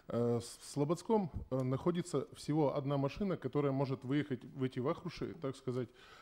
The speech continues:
вот, и <laughs> пресечь какое-то правонарушение. Но пока они оттуда выезжают, тут можно убить три раза, закопать и ещё три раза выкопать обратно. То есть, вы понимаете, просто это первое. Второе, значит, эм,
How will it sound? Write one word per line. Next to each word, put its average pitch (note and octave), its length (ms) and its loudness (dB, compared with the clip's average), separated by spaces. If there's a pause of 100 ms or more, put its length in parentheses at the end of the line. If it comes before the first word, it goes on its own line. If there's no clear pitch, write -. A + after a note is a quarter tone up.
(120)
вот, B2+ 440 0
и D3 300 4
<laughs> - 300 12
пресечь C#3+ 380 2
какое-то C3 500 2 (380)
правонарушение. C#3+ 640 6
Но C3 100 4
пока D3+ 360 4
они C#3+ 320 2
оттуда C#3+ 340 4
выезжают, D3 600 6
тут C3+ 140 -2
можно C3+ 380 2 (320)
убить D#3+ 360 -2
три C#3 140 2
раза, C#3 260 4
закопать C3+ 540 0
и B2+ 40 -2
ещё B2 460 -2
три B2+ 180 -2
раза B2+ 220 2
выкопать B2+ 400 -4
обратно. A2 340 -4
То A#2+ 120 -4
есть, G#2+ 140 -6 (220)
вы C#3 100 0
понимаете, D#3 420 0
просто C3+ 380 -2 (380)
это D#3+ 360 0
первое. A#2+ 440 2 (260)
Второе, E3+ 560 4
значит, C#3 460 -2
эм, C3 520 2